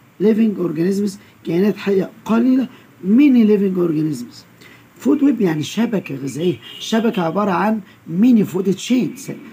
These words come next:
سلاسل غذائية كتير، فبتوضح التداخل اللي بيحصل بين أكثر من نوع من الكائنات الحية. اللي بعده in food chain،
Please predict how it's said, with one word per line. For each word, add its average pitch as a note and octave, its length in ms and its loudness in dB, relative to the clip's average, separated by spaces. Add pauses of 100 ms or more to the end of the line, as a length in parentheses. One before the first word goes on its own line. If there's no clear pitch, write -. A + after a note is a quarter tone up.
سلاسل F#3+ 440 -4
غذائية D#3+ 520 -4
كتير، A#3 380 0 (280)
فبتوضح A3 640 -2 (260)
التداخل G3+ 640 -2 (120)
اللي D3 120 -4
بيحصل G#3+ 440 -2 (300)
بين G3 220 2 (120)
أكثر - 380 -6
من E3+ 220 -6
نوع G#3 140 -2
من F#3+ 300 0 (300)
الكائنات D3+ 540 -4
الحية. G#3+ 340 -2 (1080)
اللي G#3 200 0
بعده A#3 360 -4 (2250)
in C#4 100 4
food A#3 260 -4
chain، A#3+ 460 0